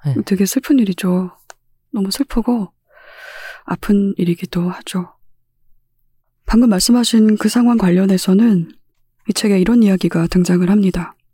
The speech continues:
Speaker 2: 어머니들이, 그러니까 오월 어머니들이죠. 오월 어머니들이 사십 년 전에도 그리고 지금도 울고 있는 모습으로 뉴스에 등장을 하는데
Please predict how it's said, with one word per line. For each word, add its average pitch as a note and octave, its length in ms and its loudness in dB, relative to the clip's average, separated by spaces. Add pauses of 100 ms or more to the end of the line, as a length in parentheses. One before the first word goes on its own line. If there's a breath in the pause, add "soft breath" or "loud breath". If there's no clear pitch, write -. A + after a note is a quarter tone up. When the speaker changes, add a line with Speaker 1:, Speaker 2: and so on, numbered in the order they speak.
(420 soft breath)
Speaker 2:
어머니들이, G#3+ 840 2 (440)
그러니까 F3 120 -2
오월 A3 220 2
어머니들이죠. F#3 760 0
오월 G3 260 2
어머니들이 F#3 540 2
사십 F3+ 340 0
년 C#4+ 160 4
전에도 A3 500 0 (440 soft breath)
그리고 F#3+ 260 0
지금도 G#3+ 600 2 (360 soft breath)
울고 G3 260 2
있는 G#3+ 180 6
모습으로 F3+ 460 2
뉴스에 G3 340 0
등장을 F3+ 380 0
하는데 G3 540 0